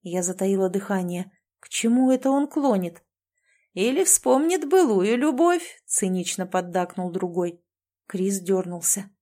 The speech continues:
Но присутствующим не было дела до его чувств.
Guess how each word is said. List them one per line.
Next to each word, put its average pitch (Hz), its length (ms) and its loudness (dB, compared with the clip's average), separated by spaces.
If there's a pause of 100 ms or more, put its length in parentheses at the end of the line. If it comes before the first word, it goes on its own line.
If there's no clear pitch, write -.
(280)
Но 196 160 -2
присутствующим 196 1080 -4
не 247 160 -2
было 185 220 -2
дела 185 300 0
до 180 100 -4
его 190 240 2
чувств. - 540 -8